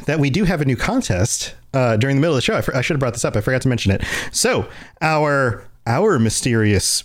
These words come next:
Shadow Broker, I should just call them the Shadow Broker, shouldn't I? Our mysterious Shadow Broker has, uh, given me instructions on our new contest for this month. And here it is, friends.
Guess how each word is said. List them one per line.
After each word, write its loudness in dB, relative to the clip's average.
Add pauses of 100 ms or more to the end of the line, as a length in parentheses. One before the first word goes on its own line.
Shadow 2
Broker, 2
I 0
should 0
just -4
call 0
them 2
the 2
Shadow 2
Broker, 0
shouldn't 2
I? 4 (380)
Our 2
mysterious 0
Shadow 0
Broker 0
has, 2
uh, 2
given 0
me 2
instructions 0
on 2
our 2
new 4
contest -2
for -2
this 2
month. 2 (540)
And 2
here 0
it 2
is, 2
friends. 0